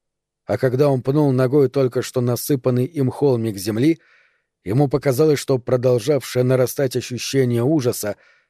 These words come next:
стало ещё более беспощадным, что этот ужас присосался к нему,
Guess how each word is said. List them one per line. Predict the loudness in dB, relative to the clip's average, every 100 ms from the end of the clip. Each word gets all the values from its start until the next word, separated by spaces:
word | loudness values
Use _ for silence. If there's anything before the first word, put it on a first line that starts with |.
| _
стало | -8 -2 2
ещё | 2 0 -6 -2 0
более | 2 2 2
беспощадным, | 0 -2 -2 -4 -4 -4 -2 -2 -6 -12 -16 _ _ _ -16
что | -2 2
этот | 2 4
ужас | 2 2 0
присосался | 0 0 2 0 2 2 2 0 -2
к |
нему, | 0 -2 -2